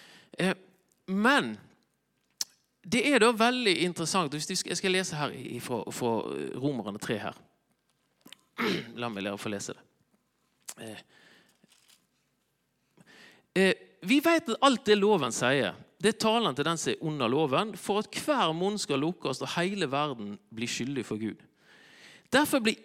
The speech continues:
ikke noe menneske eller intet kjød rettferdiggjort for han ved lovgjerninger, for, for loven kommer erkjennelse av synd. Synd er da, om du vil, utilstrekkelighet. Du klarer ikke, du har satt deg en mål, du klarer ikke nå det målet.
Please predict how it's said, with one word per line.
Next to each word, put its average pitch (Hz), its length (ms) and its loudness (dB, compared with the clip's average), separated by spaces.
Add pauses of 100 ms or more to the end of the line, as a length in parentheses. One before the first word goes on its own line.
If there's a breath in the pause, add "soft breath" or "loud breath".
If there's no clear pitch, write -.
(120)
ikke 254 400 2
noe 190 400 -2
menneske 151 380 0
eller 131 120 0
intet 208 320 0
kjød 208 300 0
rettferdiggjort 175 640 -2
for 147 140 -6
han 180 180 -4
ved 135 100 2
lovgjerninger, 127 720 0
for, 190 160 -4
for 226 160 -2
loven 226 560 -2
kommer 190 380 -6
erkjennelse 131 720 -6
av 120 80 -8
synd. 214 320 -6 (1800 loud breath)
Synd 180 560 2 (140)
er 151 240 6
da, 175 140 6 (520)
om 156 140 -2
du 160 80 0
vil, 196 180 2
utilstrekkelighet. 165 880 -2
Du 175 80 -4
klarer 165 460 2
ikke, 139 100 -6
du 160 60 4
har 170 100 0
satt 185 220 -2
deg 139 100 -2
en 135 80 -4
mål, 170 240 0
du 139 80 -2
klarer 147 240 -4
ikke 147 160 -8
nå 147 240 -2
det 107 140 -4
målet. 120 400 -4